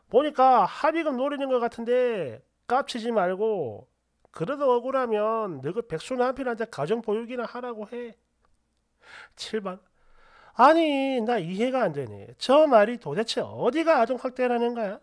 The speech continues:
지금 이건 나만 모릅니까? 누가 설명 좀 해주세요. 팔 번. 뭐? 정규 시간이 일곱 시 삼십 분까지라고? 이 아줌마가 미쳤나? 저기요, 아줌마.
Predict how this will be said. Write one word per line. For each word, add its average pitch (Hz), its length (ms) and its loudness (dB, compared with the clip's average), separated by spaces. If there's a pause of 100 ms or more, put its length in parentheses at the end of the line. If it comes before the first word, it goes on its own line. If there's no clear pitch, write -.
(420)
지금 269 320 -2
이건 240 180 2
나만 254 320 4
모릅니까? 208 600 0 (380)
누가 277 240 4
설명 339 380 2
좀 320 120 4
해주세요. 196 580 -2 (840)
팔 226 180 -2
번. 220 200 -6 (800)
뭐? 220 560 8 (320)
정규 202 400 0
시간이 285 440 2
일곱 269 360 -4
시 233 100 -10
삼십 277 300 -4
분까지라고? 196 880 -2
이 160 160 -8
아줌마가 190 500 0
미쳤나? 156 460 -12 (360)
저기요, 240 360 2
아줌마. 156 680 -4